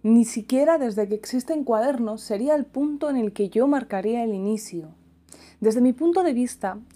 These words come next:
entendiendo el cuadernismo como lo entiendo yo, quizá una visión muy particular del mismo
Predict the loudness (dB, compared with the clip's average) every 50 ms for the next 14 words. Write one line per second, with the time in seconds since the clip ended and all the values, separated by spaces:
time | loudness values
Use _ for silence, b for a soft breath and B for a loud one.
0 | _ -2 0 2 2 2 2 2 2 2 2 2 2 2 2 0 0 0 -2 -2
1 | 0 -2 -2 -2 0 -2 -4 -4 -4 -6 -6 -6 -6 -6 -6 -4 -4 -2 -2 0
2 | -2 -2 -4 -4 -6 -6 -8 B B B B B -6 -4 0 2 2 2 4 2
3 | 2 2 0 0 -2 -2 -2 -2 -2 -4 -4 -6 -4 -2 0 0 0 2 0 0
4 | -2 -2 -6 -6 -6 -12 -12 -6 -2 -2 0 0 0 0 -2 -4 -6 -6 -8 -8
5 | -6 -2 0 0 0 -2 -4 -8 -8 -8 -10